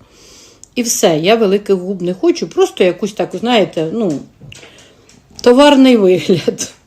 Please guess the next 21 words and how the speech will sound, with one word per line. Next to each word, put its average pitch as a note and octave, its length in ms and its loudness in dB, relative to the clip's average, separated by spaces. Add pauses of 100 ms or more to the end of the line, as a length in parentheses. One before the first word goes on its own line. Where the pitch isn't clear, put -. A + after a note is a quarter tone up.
(100)
<laughs> - 240 -20
Хоч - 200 -6
мене G#3 240 -4
ніхто G3+ 340 -6
купляти F3+ 460 -12
не E3 60 -8
буде. D#3+ 320 -14 (600)
Ну, G4+ 80 0
а G4+ 100 4
так, F#4 240 0
в - 40 -18
цілому, C#4 560 4
звісно, G#3+ 500 -2
ну, F#3+ 300 -4
що, D#3+ 440 -2 (1900)
всі - 220 0
косметологи A#3+ 800 0
кажуть, G#3+ 380 -2
що F#3 380 -4
в - 60 -10
ідеалі A3 800 0